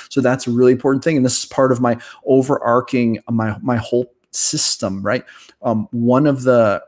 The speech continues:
one of the key steps in my, in my dating system is you have to use powerful habits to fix yourself and fix your life, right?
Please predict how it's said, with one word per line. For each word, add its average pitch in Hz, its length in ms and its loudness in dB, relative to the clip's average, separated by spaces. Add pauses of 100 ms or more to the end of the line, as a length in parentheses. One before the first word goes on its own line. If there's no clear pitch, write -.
one 127 120 -2
of 120 120 -2
the 113 160 0 (100)
key 123 440 -8
steps - 680 -4
in 120 100 -2
my, 107 400 -2
in 113 140 -6
my 107 340 -6
dating 120 300 -4
system 107 500 -8 (220)
is 110 480 -4 (100)
you 135 160 2
have 123 300 -2
to 113 340 -2 (720)
use 127 380 2
powerful 123 1040 2
habits - 1040 -6 (380)
to 113 400 -2
fix - 480 -10
yourself 107 400 -10
and 110 80 -12
fix - 240 -14
your 101 80 -10
life, - 340 -8
right? 117 160 -4